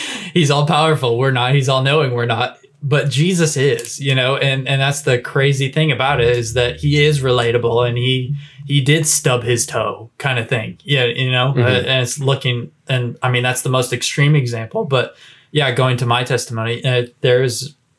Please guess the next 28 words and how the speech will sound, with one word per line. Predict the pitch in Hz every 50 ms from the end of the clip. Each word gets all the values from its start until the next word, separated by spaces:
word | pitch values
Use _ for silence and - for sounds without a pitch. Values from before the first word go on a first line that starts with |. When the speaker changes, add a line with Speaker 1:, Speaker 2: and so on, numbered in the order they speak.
| _ -
Speaker 1:
there's | 143 127 139 143 139 131
a | 147
bond | 117 123 123 135 170 180 147 127
that | 120 -
was | 123 -
created | - - 139 127 120 113 117 117 113
because | 110 127 120 - 127 123 117
we | 113 123 123
went | 120 127 135 135 127
through | - 139 131 131 135 139
and | 135 123 120 120
got | 120 113 123 - - - _ -
a | - -
similar | - - 135 123 123 120 120
testimony. | 117 - 127 151 147 - - - 113 - - 135 135 - _ _ -
And | 143 127 120 120 120 - _ _ _ _ _ _ -
so, | - -
yeah, | 120 123 147 143 - - - 156
I, | 131 123 120 123 147 - -
I | 127
definitely | 123 113 127 123 - 127 123 120
agree. | 117 127 123 117 - _ - - _ - - - - - - -
Speaker 2:
Uh, | - 113 117 - - - -
that | 127 107 98 -
Rich | 92 104 101 - -
Mullins | 101 92 90 92 92 90 -
song, | - 92 90 90 87 87 92 92 90
uh, | 78 85 87 87 82 78 80 80 -